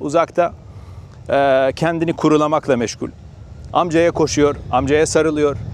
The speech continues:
"Ey amcacığım, nasıl sana teşekkür edeceğimi bilmiyorum. Sana nasıl teşekkür edeceğimi bilmiyorum. Ben hayatımın kalanını sana borçluyum." diyor.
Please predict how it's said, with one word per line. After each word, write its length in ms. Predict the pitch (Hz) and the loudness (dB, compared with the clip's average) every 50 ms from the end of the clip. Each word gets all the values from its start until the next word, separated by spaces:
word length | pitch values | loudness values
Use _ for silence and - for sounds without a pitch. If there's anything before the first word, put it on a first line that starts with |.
| - - - - - | -12 -12 -12 -6 -2
"Ey 160 | - 123 - 175 | 0 2 2 2
amcacığım, 560 | 175 170 160 147 156 143 143 165 170 - - - - - - - - - - | 2 0 0 -2 -2 0 2 2 2 0 -2 -8 -8 -8 -8 -8 -6 -4 -2
nasıl 400 | 127 147 180 180 - 180 170 143 | 0 0 0 2 2 2 2 2
sana 300 | - - 160 156 160 160 | 2 0 0 0 0 -2
teşekkür 460 | - - 143 - 175 151 - - 170 | -2 -2 0 0 0 0 2 2 2
edeceğimi 600 | 170 160 135 147 127 131 143 139 139 151 160 135 131 | 2 2 2 2 2 2 2 2 2 2 0 0 0
bilmiyorum. 480 | 156 151 143 139 131 117 107 95 - - - - - - - - - - - - - - | 0 2 2 2 2 2 2 0 -2 -8 -10 -10 -10 -12 -12 -12 -12 -12 -12 -10 -10 -10
Sana 380 | - - - 127 135 147 151 151 | -8 -4 -2 -2 0 0 0 0
nasıl 360 | 170 160 - 151 131 113 101 | 0 0 0 0 0 0 0
teşekkür 440 | - 123 110 - 147 127 - 160 151 | -4 -4 -2 -2 -2 -2 0 0 0
edeceğimi 520 | 147 131 131 120 117 127 123 117 117 110 | 0 2 0 0 0 0 0 0 -2 -2
bilmiyorum. 420 | 127 135 135 151 160 170 196 208 - - - - - - - - - | -2 -2 -2 0 0 0 -2 -4 -8 -12 -14 -16 -18 -14 -8 -2 -2
Ben 140 | 123 135 | 0 0
hayatımın 880 | 127 - 127 143 147 151 151 147 143 139 - - 151 165 180 170 151 135 | 0 -2 0 0 2 2 2 0 -2 -2 -2 -2 0 2 2 0 0 -2
kalanını 580 | - - - 143 156 165 160 170 180 202 214 - | -2 0 0 0 2 2 0 -2 -2 -4 -4 -2
sana 320 | - - 160 190 202 160 | -2 0 0 0 0 0
borçluyum." 500 | 151 120 101 - - 104 101 95 95 92 | 0 0 0 -4 -6 -6 -6 -6 -6 -8
diyor. 240 | 95 95 - - | -10 -12 -12 -14